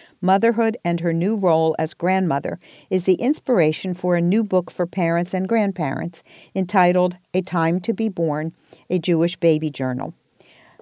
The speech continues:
Connie and her husband are the parents of two grown children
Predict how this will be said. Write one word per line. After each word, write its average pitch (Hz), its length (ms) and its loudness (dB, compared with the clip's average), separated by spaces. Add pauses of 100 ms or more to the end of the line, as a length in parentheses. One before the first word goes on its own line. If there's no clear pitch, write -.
(140)
Connie 208 380 4
and 240 180 4
her 311 140 2
husband 175 420 0
are 170 120 2
the 170 80 -10
parents 160 400 -2
of 160 140 -4
two 190 240 0
grown 160 380 0
children 147 520 -4